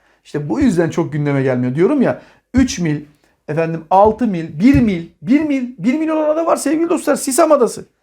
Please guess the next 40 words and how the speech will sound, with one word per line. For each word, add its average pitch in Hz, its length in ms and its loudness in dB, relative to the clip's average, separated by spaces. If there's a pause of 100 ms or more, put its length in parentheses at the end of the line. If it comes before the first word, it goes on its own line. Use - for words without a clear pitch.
(140)
Sisam 277 360 0
Adası 240 400 0 (340)
bize 262 440 0 (320)
bakın 233 280 2
ne 269 100 2
kadar, 233 280 4 (280)
e, 180 340 0 (120)
bir 320 160 6
mil, 269 220 0
iki 359 220 -2
kilometre 262 460 2
uzaklıkta 175 500 -2
ya. 202 180 -2 (280)
Bir 277 180 2
mil 208 220 2
yani 190 260 2
iki 226 200 -6
kilometre 220 420 0
uzaklıktaki 185 640 -4
bir 165 60 -2
ada. 160 280 -2 (160)
Sisam. 170 460 0 (400)
Bunlara 262 420 6
bu 294 80 0
kadar 247 260 2
çok 233 160 -6
silahlanma 220 440 0
yaparken 226 480 -2 (540)
bakın 226 380 0
kırk 190 240 -4
bir 226 140 2
deniz 185 220 4
mil 170 100 -2
uzaklıktaki 160 600 -4
İpsara 175 320 0
Adası'nda 156 400 -2
çok 196 220 0
fazla 160 260 0
silahlanma 151 560 0
yok. 135 260 -6